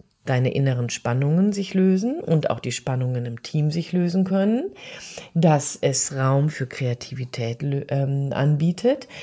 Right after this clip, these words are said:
dass Humor Missgeschicke, ähm, Missgeschicken toleranter begegnet und dass Humor verbindet. Das bedeutet also,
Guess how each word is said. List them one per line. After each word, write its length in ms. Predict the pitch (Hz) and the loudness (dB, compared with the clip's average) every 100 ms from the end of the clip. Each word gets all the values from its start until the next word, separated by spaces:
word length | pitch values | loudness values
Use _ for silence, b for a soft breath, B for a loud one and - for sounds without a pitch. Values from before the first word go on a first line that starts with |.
| B - | B -4
dass 340 | 139 - - | -4 -4 2
Humor 680 | 175 156 147 143 139 139 139 B B - | 6 6 6 4 2 0 -2 B B 2
Missgeschicke, 1080 | 165 196 226 - 156 - 139 - 123 110 127 B B B _ - | 6 8 6 -2 -6 -4 -4 -2 -2 -2 -6 B B B _ -2
ähm, 600 | 135 131 127 127 123 127 | 0 2 0 -2 0 4
Missgeschicken 640 | 185 190 185 - 147 139 | 4 4 0 0 0 -2
toleranter 920 | 151 143 135 127 135 156 185 165 135 - - | 0 2 2 0 2 2 2 2 0 -2 -8
begegnet 800 | - 123 131 151 - 240 - - B B B - | -8 -4 -2 -2 -2 -2 -4 -14 B B B 4
und 460 | 226 320 427 - B B B - | 4 4 0 -8 B B B 0
dass 500 | 170 190 226 - - | 4 4 2 -6 -4
Humor 640 | 139 131 143 156 170 185 190 | 0 2 4 4 2 -2 -4
verbindet. 720 | 170 143 131 113 - - - _ _ _ _ _ _ _ _ _ _ _ _ _ B B | -4 0 0 -2 -6 -16 -20 _ _ _ _ _ _ _ _ _ _ _ _ _ B B
Das 180 | - - | -2 -2
bedeutet 580 | - 165 233 294 190 - | 2 4 4 4 0 0
also, 640 | 123 131 147 190 269 | 2 2 4 4 2